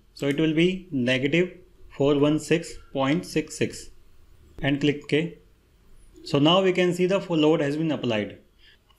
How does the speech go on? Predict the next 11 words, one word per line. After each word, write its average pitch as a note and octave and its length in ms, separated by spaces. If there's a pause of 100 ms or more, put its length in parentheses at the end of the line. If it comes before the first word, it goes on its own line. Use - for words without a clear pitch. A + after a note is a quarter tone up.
So D3 120
in D3+ 120
this F#3 180
way E3+ 140
the F3 220
load D#3+ 300
is F3+ 120
applied D3 340
onto C#3+ 340
the E3+ 120
nodes. A#2+ 480